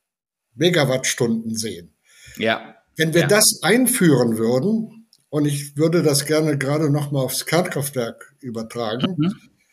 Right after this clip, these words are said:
Speaker 1: das Kernkraftwerk ist elendig teuer, braucht elendig lange, bis es da steht, solange
Speaker 2: Ja.
Speaker 1: wir nicht die kleinen Kraftwerke haben, die wir in Serie bauen können. Aber
Speaker 2: Mhm.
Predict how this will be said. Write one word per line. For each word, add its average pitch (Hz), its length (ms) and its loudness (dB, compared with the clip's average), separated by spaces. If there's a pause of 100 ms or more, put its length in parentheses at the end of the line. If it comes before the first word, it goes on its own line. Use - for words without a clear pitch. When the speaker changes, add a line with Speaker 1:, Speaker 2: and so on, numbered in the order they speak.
(460)
Speaker 1:
das 143 200 0
Kernkraftwerk 156 920 0
ist - 440 0
elendig 160 600 2
teuer, 117 480 -2 (520)
braucht 139 400 -2
elendig 160 580 0
lange, 151 300 0
bis 143 260 -4
es 143 200 0
da 135 180 0
steht, - 560 -6 (200)
solange 131 400 2
Speaker 2:
Ja. 139 40 0
Speaker 1:
wir 143 140 2
nicht - 460 -2
die 139 120 -4
kleinen 139 680 2
Kraftwerke 139 560 0
haben, 127 300 0
die 120 140 -4
wir 127 100 0
in 123 80 -2
Serie 139 360 2
bauen 90 340 -10
können. - 220 -16 (420)
Aber 135 420 2
Speaker 2:
Mhm. 175 180 -2